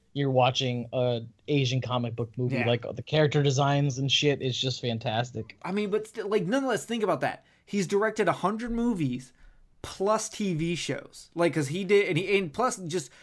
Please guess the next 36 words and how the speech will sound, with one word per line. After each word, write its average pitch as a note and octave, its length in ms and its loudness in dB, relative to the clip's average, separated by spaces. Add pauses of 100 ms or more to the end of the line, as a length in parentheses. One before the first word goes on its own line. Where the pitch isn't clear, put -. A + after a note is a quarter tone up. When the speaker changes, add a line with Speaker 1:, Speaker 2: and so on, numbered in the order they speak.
(160)
Speaker 2:
not A#3+ 220 8
only D4 220 2
just, A3+ 160 0
like, F#3+ 160 0
single G3 320 -2
T E3+ 180 -8
V F#3+ 340 -6
shows, D3 280 0
but, D#3 160 2
like, D#3+ 200 2
full A#3+ 200 -2
series. G#3 240 -2
Like, D3+ 140 2
he A#3 180 -4
directed G#3 600 0 (220)
the F3 140 4
entire F#3 480 2
M E3+ 180 -4
P E3 160 -4
D D#3 180 -2
Psycho, C#3 500 -2 (540)
which C#3+ 240 2
is, D3 160 2
like, D3 180 0
six - 380 -4
episode, D#3+ 600 0 (120)
like, C#3+ 400 -2 (280)
hour D#3 260 6
long F3+ 420 0 (200)
shows, G#3+ 460 -2
I G#3+ 100 -6
Speaker 1:
Yeah, A3 40 -2
Speaker 2:
believe. D3+ 480 0
Speaker 1:
I F#3+ 100 2
did D#3+ 200 -2
that. A2 260 2